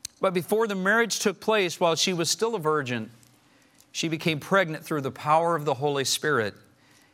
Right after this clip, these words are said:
And Joseph, to whom she was engaged, was a righteous man and did not want to disgrace her publicly, so he decided to break the engagement quietly.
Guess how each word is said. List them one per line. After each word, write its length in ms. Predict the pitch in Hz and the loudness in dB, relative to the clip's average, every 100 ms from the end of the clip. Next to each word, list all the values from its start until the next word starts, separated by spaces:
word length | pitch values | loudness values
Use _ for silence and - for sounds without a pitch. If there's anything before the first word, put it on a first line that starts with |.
| _ _ _ _ | _ _ _ _
And 120 | 117 | -2
Joseph, 440 | 113 165 180 147 - | 2 2 0 -2 -2
to 100 | 151 | -2
whom 220 | 160 160 | 0 -2
she 160 | - 151 | -2 -2
was 160 | 135 | -2
engaged, 500 | 139 135 156 143 - | -2 0 2 2 -2
was 180 | 147 127 | -4 -2
a 40 | |
righteous 680 | 131 135 160 190 - 143 - | 0 2 2 2 -2 -4 -4
man 320 | 147 131 127 123 | -2 0 2 0
and 120 | 127 | -2
did 140 | 139 | 0
not 220 | 165 165 | 2 2
want 360 | 151 151 208 214 | 0 2 2 0
to 100 | 190 | -2
disgrace 540 | 151 - 151 143 131 | -2 -2 -2 -2 -2
her 120 | - 123 | -4 -4
publicly, 640 | 143 156 147 123 139 123 | -2 0 0 -2 -2 -2
so 160 | 139 131 | -2 -2
he 140 | 147 | -2
decided 560 | 143 - 165 180 156 123 | -2 0 2 0 -2 -6
to 60 | |
break 360 | 113 135 139 139 | -6 -4 -4 -6
the 140 | 117 | -10
engagement 600 | 107 120 147 107 98 92 - _ _ | -8 -6 -6 -8 -12 -14 -16 _ _
quietly. 680 | - 175 131 98 80 80 73 | -4 0 0 0 -6 -10 -10